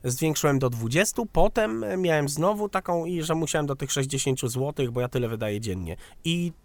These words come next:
te sześćdziesiąt złotych mam chyba już, e, z ponad pół roku, może nawet więcej. Ale jeżeli będzie to za mało, to Google mi, e, da taką informację. Znaczy, za mało to znaczy, że nie będę na pierwszej stronie.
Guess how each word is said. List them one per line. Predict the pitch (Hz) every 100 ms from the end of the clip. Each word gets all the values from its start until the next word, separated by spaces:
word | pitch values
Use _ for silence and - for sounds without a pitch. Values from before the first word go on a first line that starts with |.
| - _
te | 427
sześćdziesiąt | - 320 226 220 185
złotych | 165 180 160
mam | 147 143
chyba | 139 131
już, | 113 107 - - - - - - - - -
e, | -
z | 95
ponad | - 123 104 90 - -
pół | - 87
roku, | 87 107 110
może | 98 90
nawet | 87 92
więcej. | 107 120 123 110 101 - - - - - -
Ale | 165 294 381 392 403 392 359
jeżeli | 320 262 247 208
będzie | 202 196
to | 180 147
za | 143
mało, | 120 117 180 262 285 - - _ _ -
to | 269
Google | 233 220 202 190
mi, | 175 156 170 - - -
e, | 147 147 151
da | 151 156
taką | 120 113
informację. | 113 - 113 104 - 131
Znaczy, | 131 143
za | 147
mało | 160 185 208
to | 208 185
znaczy, | 185 180 180
że | 170
nie | 160
będę | 160 180 175
na | 160
pierwszej | 180 180 180 165
stronie. | - 170 107 87